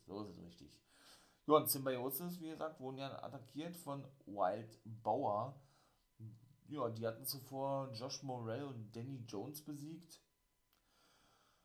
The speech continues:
Ja, wie gesagt, mal gucken.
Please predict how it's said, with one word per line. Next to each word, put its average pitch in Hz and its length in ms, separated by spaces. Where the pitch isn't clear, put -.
Ja, 139 140
wie 143 80
gesagt, 143 480
mal 117 120
gucken. 104 400